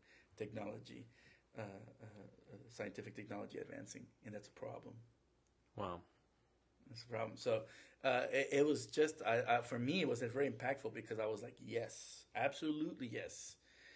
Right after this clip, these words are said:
Speaker 1: And that was a moment for myself, uh, uh, when I was hearing him say that. And, I'm, and, uh, you would have to know my history to understand that I have no problem listening to Dalai Lama and saying amen to the Dalai Lama. But that's a different conversation. Uh, uh, because it was true.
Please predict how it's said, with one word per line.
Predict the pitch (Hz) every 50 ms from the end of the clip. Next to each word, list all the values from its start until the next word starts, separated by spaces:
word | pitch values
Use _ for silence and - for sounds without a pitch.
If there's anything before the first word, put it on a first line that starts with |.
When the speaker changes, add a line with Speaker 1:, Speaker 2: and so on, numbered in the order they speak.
| - - _ -
Speaker 1:
And | - 113 113 110 117
that | 117 117 113 113
was | 113 - 117
a | 107
moment | 104 117 131 139 - - - -
for | - 101 104
myself, | 104 107 104 - - 117 113 107 101 - - - _ -
uh, | 104
uh, | 104 - - 104 -
when | 101 104
I | 107 107
was | 110 -
hearing | - 117 113 107
him | 107 101
say | - - 127 135 135
that. | 117 113 113 117
And, | 117 135
I'm, | - - - - - - - - - - _ _ - - 107
and, | 104 107 107 - - - - 110
uh, | 104 104 101 101 101 95 - - - - 123 120 120 139
you | 143 147 139
would | 127
have | 123 113 113 -
to | 113
know | 113 113
my | 110 113 101
history | 104 110 - - 113
to | 104 107
understand | 104 - - 107 107 104
that | - - - 110
I | 104
have | 101 104 113
no | 113 107
problem | - - - 120 123 120 120
listening | 117 117 123 120 117
to | 113
Dalai | 110 117 113 117 120 120
Lama | 120 120 120 120 123
and | 123 117
saying | 113 - - -
amen | - 117 117 117 120 117 113
to | -
the | -
Dalai | 117 113 113 120 -
Lama. | - 131 - - - - - - - - - - - _ -
But | - 110
that's | 107 104 -
a | 98
different | 107 104 101 -
conversation. | - - - - - - - - - _ _ _ _ _ - - - - - - - _ _ -
Uh, | 113 104 104 98 - 92 - - -
uh, | 127 113 - - - - - - 113
because | 117 120 117 131 123 131
it | 120
was | 110 110 -
true. | - - - - 143 135 120 107 95